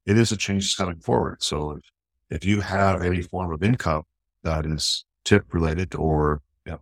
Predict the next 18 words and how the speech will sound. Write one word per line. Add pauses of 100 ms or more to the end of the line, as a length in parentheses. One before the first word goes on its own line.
(120)
something
similar
that
you
think
is (320)
a
non-taxable
form
of
remuneration, (440)
be
careful. (120)
They
come
after
this
one.